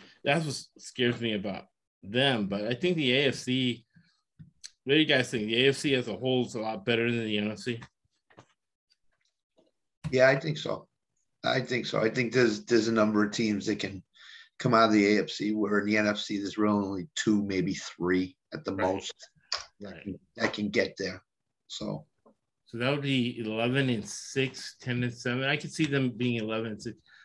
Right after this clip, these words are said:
Speaker 1: I don't see them getting to twelve, twelve and five. I could see twelve and five.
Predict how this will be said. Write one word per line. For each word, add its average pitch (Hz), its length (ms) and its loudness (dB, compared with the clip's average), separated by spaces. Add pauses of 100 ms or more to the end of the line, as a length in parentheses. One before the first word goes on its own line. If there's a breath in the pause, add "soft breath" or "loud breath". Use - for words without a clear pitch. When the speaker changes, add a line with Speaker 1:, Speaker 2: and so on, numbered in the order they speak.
(140)
Speaker 1:
I 127 60 -4
don't 139 160 0
see 131 640 0
them 117 680 -2 (1120)
getting 127 220 0
to 120 100 -10
twelve, 123 520 0
twelve 120 320 0
and 120 120 -4
five. 110 380 -2
I 151 100 4
could 180 160 -4
see 160 140 6
twelve 104 280 -4
and - 100 -12
five. 87 220 -16